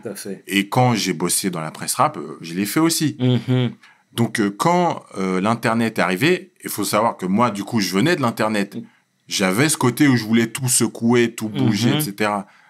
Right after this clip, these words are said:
Speaker 2: Mais malgré tout, euh, quand t'es un média musical, t'es dépendant de, des labels, t'es dépendant des artistes. Donc, tu peux pas te permettre de trop faire le fou, primo. Et secondo, quand tu rencontres les artistes trois, quatre fois,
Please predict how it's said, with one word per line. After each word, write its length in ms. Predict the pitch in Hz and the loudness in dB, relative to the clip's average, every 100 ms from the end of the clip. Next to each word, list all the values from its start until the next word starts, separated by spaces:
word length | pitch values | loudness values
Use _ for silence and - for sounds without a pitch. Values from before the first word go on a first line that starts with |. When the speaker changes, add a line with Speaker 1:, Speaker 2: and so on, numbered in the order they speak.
| - | -4
Speaker 2:
Mais 80 | 107 | 0
malgré 360 | 113 107 110 | 0 0 -2
tout, 300 | 107 165 202 - - _ _ - | 0 0 0 -2 -20 _ _ -12
euh, 180 | 87 85 | -8 -6
quand 180 | - 131 | -2 -2
t'es 120 | 127 | 0
un 100 | 110 | 2
média 340 | 101 101 101 107 | 2 0 0 -2
musical, 600 | 101 98 101 135 151 - _ _ _ _ _ | -2 -2 0 0 0 -6 _ _ _ _ _
t'es 140 | 156 147 | 2 2
dépendant 520 | 123 117 113 110 107 | 0 0 0 2 2
de, 600 | 98 90 85 80 80 76 _ | 2 2 -2 -8 -12 -16 _
des 140 | - 98 | -2 0
labels, 420 | 95 90 85 76 _ | 0 -2 -6 -8 _
t'es 120 | 147 151 | 2 2
dépendant 400 | 127 120 113 107 | 2 0 0 0
des 200 | 98 98 | 0 -2
artistes. 380 | - - - _ _ - | -8 -10 -10 _ _ -16
Donc, 100 | 113 | -10
tu 140 | - | -6
peux 140 | 120 110 | -2 -2
pas 180 | 156 180 | 0 0
te 40 | |
permettre 340 | 135 123 120 107 | 0 0 0 -4
de 60 | |
trop 180 | 101 123 | -6 -6
faire 220 | 113 107 | -4 -2
le 80 | 98 | -2
fou, 320 | - 143 202 - _ _ _ _ _ - | -2 -2 -2 -4 _ _ _ _ _ -4
primo. 420 | 117 113 175 190 | 0 2 2 0
Et 60 | 123 | -4
secondo, 640 | - 170 151 143 180 262 - - _ _ _ _ _ - | 0 0 2 2 2 0 -6 -20 _ _ _ _ _ 0
quand 160 | 196 | 0
tu 120 | 196 151 | 2 0
rencontres 400 | 139 127 143 113 | 0 -2 -2 0
les 140 | 104 | -2
artistes 400 | 98 - 123 - | -4 -6 -6 -6
trois, 160 | - 104 | -6 -4
quatre 200 | 104 - | -4 -2
fois, 360 | 156 160 - | 0 0 -6